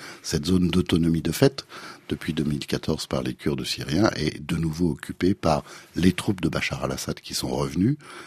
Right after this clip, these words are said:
les Américains qui sont partis, et finalement des milices et des unités militaires russo-turques, plus les islamistes radicaux anti-kurdes, pro-Erdogan, vous voyez que ça fait une occupation militaire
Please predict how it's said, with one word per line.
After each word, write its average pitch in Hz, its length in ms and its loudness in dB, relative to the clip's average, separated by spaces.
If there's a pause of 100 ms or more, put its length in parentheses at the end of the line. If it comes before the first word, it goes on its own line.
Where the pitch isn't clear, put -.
(120)
les 85 200 2
Américains 76 420 2
qui - 120 -8
sont - 160 -6
partis, - 460 -4
et 85 180 0 (360)
finalement 71 440 2
des 80 160 0
milices 71 540 -4
et 73 60 -2
des 69 260 -6
unités 71 380 -4
militaires 71 640 -2
russo-turques, 85 1080 0 (840)
plus 143 320 10
les 92 240 6
islamistes 104 520 8
radicaux 92 560 4 (160)
anti-kurdes, 95 1120 4
pro-Erdogan, 92 1200 4
vous 120 80 8
voyez 90 220 4
que - 60 -8
ça 85 100 0
fait 85 180 2
une 80 140 2
occupation - 480 2
militaire 82 400 4